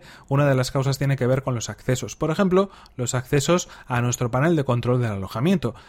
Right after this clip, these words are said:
A través de ese panel de control del alojamiento, si alguien consigue obtener esos accesos, es muy fácil poder entrar en cualquier sitio web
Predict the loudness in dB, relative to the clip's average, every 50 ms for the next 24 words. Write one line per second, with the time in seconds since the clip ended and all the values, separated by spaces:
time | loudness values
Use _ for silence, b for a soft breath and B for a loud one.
0 | B B B -6 -4 -2 0 2 4 4 2 2 0 -2 -2 0 0 0 0 0
1 | 0 0 0 0 0 0 0 0 0 0 0 0 0 -2 0 0 0 -2 -4 B
2 | B B B -10 -6 -4 -2 -2 -2 -4 -4 -4 0 0 0 0 0 0 0 0
3 | 0 0 0 2 2 0 0 -2 -2 0 0 0 0 -2 -2 -4 -4 -4 -2 -2
4 | -2 -4 -4 -2 -2 -2 0 0 -2 -2 -4 B B B B B -6 -4 -4 -4
5 | -4 -4 -4 -2 -2 -2 -2 -2 -4 -2 -2 -2 -2 -2 0 2 2 2 2 0
6 | B B B B -6 -6 -4 -2 -2 -2 0 2 0 0 2 0 -2 -2 0 2
7 | 4 4 4 2 0